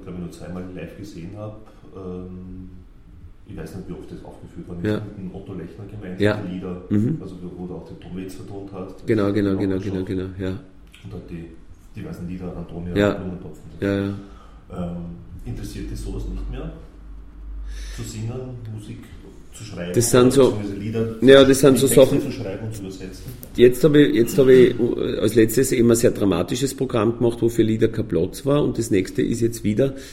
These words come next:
Speaker 2: dass ich ein Programm machen will, wo Platz ist für Lieder und schauen, ob mir noch einmal was einfällt. Ich bin da immer sehr, äh, vorsichtig, weil,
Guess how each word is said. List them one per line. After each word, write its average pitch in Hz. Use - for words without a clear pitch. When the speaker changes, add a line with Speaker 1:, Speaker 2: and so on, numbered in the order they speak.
Speaker 2:
dass 110
ich 120
ein -
Programm 104
machen 104
will, 107
wo 104
Platz 95
ist 104
für 120
Lieder 117
und 110
schauen, 101
ob 95
mir 101
noch 101
einmal 98
was 98
einfällt. 90
Ich 107
bin 113
da 107
immer 107
sehr, 95
äh, 95
vorsichtig, 101
weil, 95